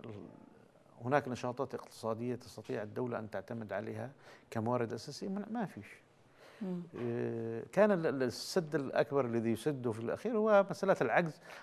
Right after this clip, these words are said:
Speaker 1: الذي تتحول الدولة إلى دائنة مستدينة من الداخل أو مستدينة من الخارج في سد العجز. لكن كان في دورة اقتصادية قائمة وفي حركة اقتصادية،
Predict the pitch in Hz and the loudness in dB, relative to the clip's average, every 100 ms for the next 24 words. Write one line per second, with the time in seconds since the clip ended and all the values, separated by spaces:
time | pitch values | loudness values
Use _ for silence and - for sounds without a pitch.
0 | - 135 135 143 151 147 175 165 131 113 | -2 2 4 2 -2 -2 2 6 4 4
1 | 143 170 156 151 143 170 123 123 110 131 | 2 4 2 2 4 2 2 0 0 0
2 | 147 160 143 135 156 131 95 - - - | 0 2 2 10 10 10 6 -8 -20 -20
3 | - - - 131 131 139 123 143 127 113 | -20 -16 0 2 4 2 4 4 4 2
4 | - 98 87 - _ - _ - _ _ | 0 -4 -6 -16 _ -20 _ -20 _ _
5 | - - - - - 117 107 82 90 - | -20 -20 -20 -14 -6 0 2 4 2 -2
6 | - - - - - 127 226 208 247 254 | -20 -20 -18 -16 -6 0 0 4 4 6
7 | 240 214 160 - 131 113 117 104 135 135 | 8 8 8 2 0 2 0 2 4 4
8 | 104 151 - 135 135 170 156 165 120 113 | 2 -8 -10 -8 -6 -4 4 4 4 -4
9 | - 110 101 131 | -6 -4 -4 -4